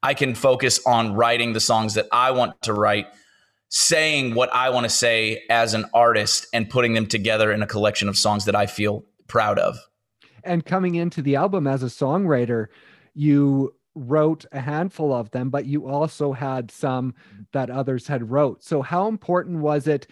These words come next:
Speaker 2: to not just go into it saying, "I'm a songwriter, I'm writing all these songs and that's it," but to also have that open mind to finding those other songs that maybe you didn't have a part in writing?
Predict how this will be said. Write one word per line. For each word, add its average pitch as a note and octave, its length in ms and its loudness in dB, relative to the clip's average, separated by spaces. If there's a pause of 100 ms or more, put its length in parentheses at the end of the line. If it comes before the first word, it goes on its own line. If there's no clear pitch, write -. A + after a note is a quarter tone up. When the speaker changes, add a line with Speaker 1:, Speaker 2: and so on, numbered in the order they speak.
(240)
Speaker 2:
to D#3 160 0
not D#3 360 0
just D3+ 380 -2
go D3+ 160 4
into D3+ 320 0
it C#3 100 0
saying, C3+ 520 -2 (120)
"I'm F3+ 180 0
a G3 40 2
songwriter, D3+ 760 0
I'm D3+ 200 -2
writing D3 300 0
all C#3 160 0
these C3 240 -4
songs C3+ 440 -6
and C3 260 -8
that's B2+ 340 -6
it," A#2+ 220 -6 (320)
but D3+ 160 -2
to E3+ 140 -4
also D3+ 680 -2 (200)
have E3 280 0
that D#3 240 0
open D3 340 -2
mind B2+ 540 -4 (160)
to C#3 240 -2
finding D#3 560 0
those C3+ 220 0
other B2+ 220 0
songs B2 560 -4
that C#3+ 180 -2
maybe C3+ 280 -2
you C#3 160 -2
didn't C3 380 -4
have B2 220 -6
a A2 40 -10
part G#2+ 280 -8
in F#2+ 120 -8
writing? - 380 -14